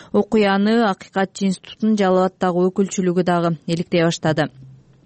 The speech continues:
Бүгүн Бишкекте коомдук ишмерлер, белгилүү саясатчылар жана жарандык коомдун мүчөлөрү Кыргызстандагы сот бийлигинин абалы жана аны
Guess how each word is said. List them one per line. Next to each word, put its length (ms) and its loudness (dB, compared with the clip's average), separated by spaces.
Бүгүн 240 2
Бишкекте 400 -2
коомдук 380 0
ишмерлер, 420 0
белгилүү 400 0
саясатчылар 640 -2
жана 300 0
жарандык 420 0
коомдун 380 0
мүчөлөрү 500 2
Кыргызстандагы 640 -2
сот 240 -2
бийлигинин 400 2
абалы 320 2
жана 300 0
аны 140 2